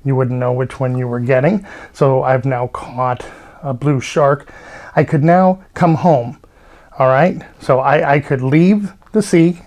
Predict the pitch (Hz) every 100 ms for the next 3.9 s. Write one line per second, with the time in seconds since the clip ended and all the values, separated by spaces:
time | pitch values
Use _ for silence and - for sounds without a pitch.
0 | - 147 139 156 147 143 156 185 220 220
1 | 202 151 185 226 - 185 185 156 139 -
2 | 180 196 139 - 175 190 - - - -
3 | - - 151 160 135 160 175 185